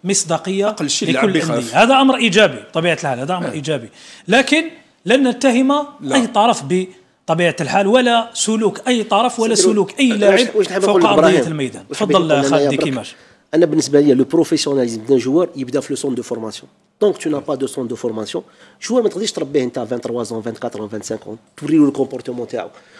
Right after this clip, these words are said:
Speaker 3: دونك أن سارتان مومون لي برانسيب دو باز ياخذهم اللاعب كيما قلت لك أنا في لو سون دو فورماسيون. دونك سي اون فو كوريجي لي شوز،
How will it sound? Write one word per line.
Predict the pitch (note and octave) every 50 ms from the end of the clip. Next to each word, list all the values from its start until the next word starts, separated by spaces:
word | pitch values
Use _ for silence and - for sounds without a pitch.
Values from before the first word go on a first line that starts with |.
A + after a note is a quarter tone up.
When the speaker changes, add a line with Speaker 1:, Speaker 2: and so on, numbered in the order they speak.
| - -
Speaker 3:
دونك | - - -
أن | C#3+
سارتان | C3 - D#3+ C3 - D3
مومون | C#3 C#3+ C#3 D3 F3+ D3
لي | C#3+ C3
برانسيب | - D3 C#3+ C3 - - A2+ A2
دو | B2 A2+
باز | - E3 E3+ D#3+ - - _ _ _ _ _ -
ياخذهم | B2+ - C#3 C3+ B2+ A#2+
اللاعب | A#2+ A#2+ C3 B2 B2
كيما | A#2+ - B2 B2 A2+
قلت | A#2+ - -
لك | - B2
أنا | C3 D3+ C#3+
في | - - - C3+
لو |
سون | A2+ - B2 A2+
دو | A2 A2
فورماسيون. | - - A2 A2 G#2 G2+ - - _ _ _ _ _ _ _ _ _ - - - _ -
دونك | C#3 D3 C3+
سي | - - E3
اون | D#3+
فو | C3+ D3 D3
كوريجي | - D#3 C#3+ D3 C3 A#2 C3+
لي | C3 A#2+
شوز، | - - F3+ E3+ -